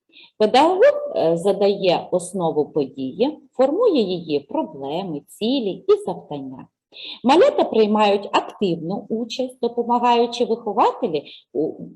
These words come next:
вихователю у складанні та розповіданні історії. Під час обговорення, переказування, створення оповідки, е, діти вчаться усвідомлювати свої почуття і говорити про них,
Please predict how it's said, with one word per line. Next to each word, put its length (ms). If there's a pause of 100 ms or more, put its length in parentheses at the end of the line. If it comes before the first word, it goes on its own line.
(180)
вихователю 640
у 200
складанні 720
та 260
розповіданні 920 (240)
історії. 680 (460)
Під 180
час 220 (140)
обговорення, 920
переказування, 1160 (200)
створення 840
оповідки, 680
е, 480
діти 360
вчаться 640
усвідомлювати 960
свої 360
почуття 840
і 100
говорити 640
про 300
них, 240